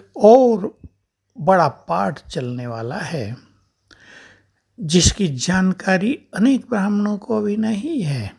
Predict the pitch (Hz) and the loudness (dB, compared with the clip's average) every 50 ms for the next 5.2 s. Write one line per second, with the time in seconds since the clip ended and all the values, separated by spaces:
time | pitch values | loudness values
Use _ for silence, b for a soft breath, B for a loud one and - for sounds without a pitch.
0 | _ _ _ - - - - 208 208 233 247 226 302 302 294 285 233 208 254 339 | _ _ _ -20 -14 -10 -6 -2 0 0 0 0 0 0 2 2 2 0 0 -2
1 | 339 311 208 151 151 165 156 127 110 123 113 110 131 - _ _ _ _ _ b | -2 -2 -2 -2 -2 -2 -2 -4 -4 -4 -6 -8 -12 -16 _ _ _ _ _ b
2 | b b b b b b b b b - - 135 120 - - 147 151 170 180 - | b b b b b b b b b -10 -8 -8 -8 -4 0 2 4 4 2 2
3 | - 214 - 208 - - - - 208 190 196 226 262 311 - - - - 165 156 | 0 -2 -2 -2 -6 -12 -10 -4 0 0 2 0 0 -2 -6 -10 -6 -2 0 0
4 | 151 135 - _ _ _ _ _ _ - - 185 190 196 196 180 175 170 175 170 | 0 -2 -6 _ _ _ _ _ _ -2 2 4 4 4 4 2 2 2 2 2
5 | 160 151 147 - | 2 -2 -6 -12